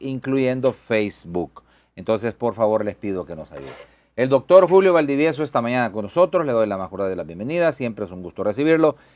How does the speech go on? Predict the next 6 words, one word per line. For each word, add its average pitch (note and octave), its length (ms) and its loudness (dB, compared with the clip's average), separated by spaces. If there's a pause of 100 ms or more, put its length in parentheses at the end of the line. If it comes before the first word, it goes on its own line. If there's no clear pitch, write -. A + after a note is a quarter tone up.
(120)
y, C3+ 100 -4
por E3+ 240 4
supuesto, D3+ 540 0
hacer B2 320 0
los A2 200 0
análisis G#2 640 -2